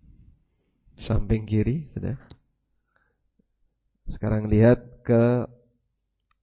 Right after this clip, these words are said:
arah layar. Ini dalil yang menjelaskan bismillah bagian dari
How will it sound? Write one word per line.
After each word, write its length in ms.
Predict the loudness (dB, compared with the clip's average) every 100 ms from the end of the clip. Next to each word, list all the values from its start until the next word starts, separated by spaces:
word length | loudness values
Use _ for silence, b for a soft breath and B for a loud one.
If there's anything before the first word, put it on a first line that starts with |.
| _ _
arah 300 | -2 0 0
layar. 560 | 0 0 2 0 -4 -8 _ _ _ _ _ _ _ _ _ _ _ _ _ _ _ _ _ _ _ _ _ _ _ _ _ b b b _ _ -2
Ini 340 | 2 2 4
dalil 760 | 4 4 4 4 4 2 -4 -10 -18 _ _ _ -20 -20 -20 -2
yang 320 | 2 2 2
menjelaskan 800 | 0 2 2 0 0 -2 -4 -10 -18 _ -4
bismillah 600 | -2 -2 -4 -10 -10 _ _ -20 _ _ _ _ _ _ _ -16
bagian 300 | 0 0 2
dari 340 | 0 0 -2